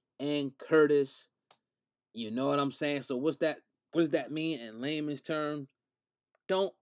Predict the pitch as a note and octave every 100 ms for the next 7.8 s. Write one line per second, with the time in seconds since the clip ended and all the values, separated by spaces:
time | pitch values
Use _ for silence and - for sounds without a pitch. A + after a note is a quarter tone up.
0 | - - F#3+ C#3+ B2 B2 _ _ - F3+
1 | F#3 D3 - C3+ B2 A#2 A2+ _ _ _
2 | - - E3+ D3+ C#3+ C3+ B2 A#2+ A2+ G#2+
3 | E3 F#3 D#3+ D3 C#3 - _ _ _ _
4 | - - F3 D3 C3+ - C#3+ B2+ - B2+
5 | A#2 - _ _ - B2+ C3+ C3 B2+ B2+
6 | B2 A#2+ A#2 - _ _ - C3+ D#3 C#3
7 | A#2 - C#3 C3 A#2+ A2+ G#2+